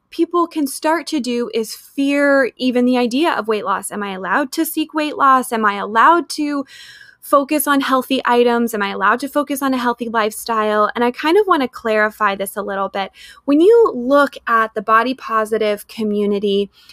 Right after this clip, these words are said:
essentially, this is created and built by beautiful, fat women all over the world who are trying to create a voice and a space for themselves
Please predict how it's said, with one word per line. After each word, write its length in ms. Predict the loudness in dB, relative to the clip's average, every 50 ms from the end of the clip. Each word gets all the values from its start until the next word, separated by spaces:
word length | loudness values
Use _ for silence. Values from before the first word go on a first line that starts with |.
| -20 -20 -20 -20 -20 -20 -20 -20 -12 _ -4
essentially, 840 | -4 -2 0 2 2 2 2 2 2 2 4 4 2 2 0 -2 -2
this 380 | 0 2 2 2 2 0 -4
is 180 | -4 -4 -4 -4
created 680 | -6 -6 -6 -4 -2 0 0 0 2 2 2 0 0 -2
and 220 | -4 -6 -6 -2 0
built 280 | 0 0 0 0 -2
by 200 | _ -4 -4 -4
beautiful, 640 | -6 -4 -2 0 0 0 -2 -2 -2 0 0 0 -2
fat 420 | -2 -2 2 4 4 4 2 0 -2
women 400 | -4 -2 -2 0 -2 -2 -4 -4 0
all 260 | 4 4 4 4 4
over 280 | 2 -2 -2 -2 -2 -2
the 100 | -2 -2
world 420 | -2 0 0 0 2 2 0 -2 -4
who 200 | -8 -6 -4 -2
are 100 | -2 -4
trying 840 | -4 -8 -8 -4 0 2 2 2 2 0 0 0 0 0 0 -2 -4 _
to 260 | -8 -4 -2 -2 -2
create 400 | -4 -4 -6 -4 -2 -2 -2 -2
a 60 | -4 -8
voice 580 | -6 -4 -4 -2 -2 -2 -4 -6 -8 -12 -12 -8
and 140 | -6 -6
a 60 | -6 -6
space 720 | -6 -8 -8 -6 -4 -4 -2 -2 -2 -4 -4 -8 -12 -14 -18 -20 -20 -20 -20 _
for 640 | -4 2 4 6 8 8 6 6 4 4 2 0 -2
themselves 920 | -2 0 0 0 0 -2 -4 -2 0 0 2 2 2 2 0 -2 -4 -8